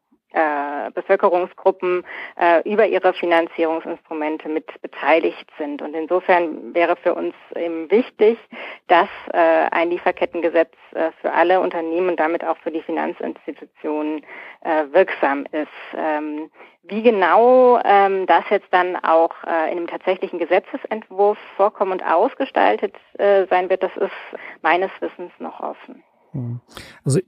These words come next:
Speaker 2: ich, ich fasse mal zusammen, was ich bisher aus dem Gespräch mitgenommen habe. Freiwillige Vereinbarungen, insbesondere für große Unternehmen, haben offenbar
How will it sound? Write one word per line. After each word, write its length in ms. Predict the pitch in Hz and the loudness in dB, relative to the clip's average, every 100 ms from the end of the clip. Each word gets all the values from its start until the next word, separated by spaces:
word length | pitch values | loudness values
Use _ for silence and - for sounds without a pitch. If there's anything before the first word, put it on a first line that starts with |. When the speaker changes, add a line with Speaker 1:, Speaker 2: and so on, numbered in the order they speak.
| _ | _
Speaker 2:
ich, 260 | - - - | -10 -10 -12
ich 140 | - | -8
fasse 280 | - 185 - | -2 0 0
mal 120 | 170 | -2
zusammen, 420 | - 151 160 165 | -2 -2 2 4
was 160 | 156 143 | 4 0
ich 140 | 170 | -2
bisher 340 | 170 156 156 143 | -4 -2 0 0
aus 140 | 143 | 0
dem 160 | 135 131 | 0 -2
Gespräch 440 | 135 - 135 127 | -2 -4 -4 0
mitgenommen 520 | 139 185 - 165 175 | -2 0 0 0 2
habe. 240 | 165 165 - _ _ _ _ _ | 0 -2 -6 _ _ _ _ _
Freiwillige 720 | - - 127 208 196 180 175 | -14 -2 0 2 2 2 0
Vereinbarungen, 800 | - 151 147 156 147 147 131 143 | 0 0 2 2 4 2 2 0
insbesondere 680 | 160 - 147 143 139 139 127 | 0 0 -2 0 0 -2 -4
für 120 | - | -8
große 420 | - 143 180 202 | -4 2 2 2
Unternehmen, 680 | 156 147 147 143 143 135 - | 0 0 2 4 4 2 0
haben 240 | 147 143 | 2 2
offenbar 560 | 151 151 170 143 143 | 0 0 0 2 0